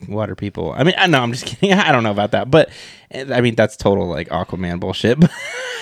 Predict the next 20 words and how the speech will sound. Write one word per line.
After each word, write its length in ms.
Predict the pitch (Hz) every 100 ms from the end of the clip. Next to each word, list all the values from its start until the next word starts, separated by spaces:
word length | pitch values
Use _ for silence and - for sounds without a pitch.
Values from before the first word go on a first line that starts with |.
| 427 427
But 400 | - - - - - - 196 -
anyway, 580 | 233 233 190 156 147 147
but 360 | 165 208 247 220
you 100 | 240
know 180 | 254 247
what? 220 | 240 226
Like, 260 | 220 202 - - - _ - - - - - - -
I 100 | 208
feel 400 | 196 - 240 294
like, 300 | 277 226 165 - _ _ _ _ _ _ _ _ _ - -
I 80 | 190
mean, 240 | 214 240 233
obviously, 840 | 247 254 240 202 185 165 156 147
like 240 | 147 143 139
we 80 |
said 200 | 131 123
earlier, 320 | 107 107 104 104
we've 160 | 104
only 200 | 107 104
discovered 680 | 98 - 98 95 95 98